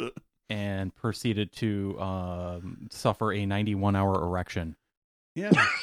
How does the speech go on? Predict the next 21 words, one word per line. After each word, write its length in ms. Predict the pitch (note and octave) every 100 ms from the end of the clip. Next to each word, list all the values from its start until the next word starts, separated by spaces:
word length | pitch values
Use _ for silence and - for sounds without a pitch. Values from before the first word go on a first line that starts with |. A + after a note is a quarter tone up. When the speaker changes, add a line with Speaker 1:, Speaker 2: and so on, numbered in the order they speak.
| - -
Speaker 1:
And, 420 | A2 G#2+ G2+ G#2 G#2
um, 340 | G2+ G2+ G2+
the, 160 | A#2+ A2+ -
the, 360 | A2+ A2+ G#2+
uh, 280 | G#2 G2 F#2+ -
the 320 | G#2+ G2 F#2 - -
<laughs> 180 | - -
Speaker 2:
That's 180 | C3+
a 40 | C3
problem. 480 | D3+ G#3+ A3 G2 F#2+ - - _ -
Speaker 1:
the 80 | G#3
jail 360 | G3+ G#3 G#3+
staff, 600 | - D3+ C3+ D#3 F3 - -
um, 300 | C3+ B2+ B2+
instead 420 | B2 B2 - A#2+
of, 260 | A#2+ G#2+ G#2+ -
uh, 420 | G2+ G#2 G2+ F#2+ -
trying 280 | - A2 G#2+
to 160 | G2+ F#2
help 260 | A2 G#2 -
him, 320 | C#3 D3+